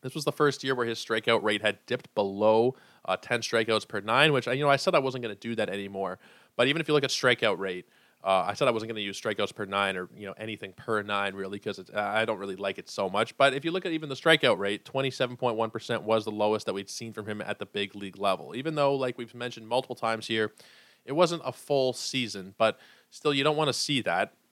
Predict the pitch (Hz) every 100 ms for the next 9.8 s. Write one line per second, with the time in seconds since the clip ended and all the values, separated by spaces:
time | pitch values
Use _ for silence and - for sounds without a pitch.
0 | _ - 147 - 160 143 113 101 131 127
1 | 120 120 113 135 123 104 104 - 95 101
2 | 110 127 143 147 135 139 147 - - 127
3 | 120 113 120 120 98 90 95 110 104 -
4 | 98 - 98 85 87 - 151 123 131 120
5 | 107 107 95 98 123 - - - _ 120
6 | - 123 151 139 127 120 - 127 117 -
7 | 107 110 104 - 107 107 107 - _ _
8 | - 123 123 117 127 113 110 117 110 104
9 | 98 110 110 107 104 98 95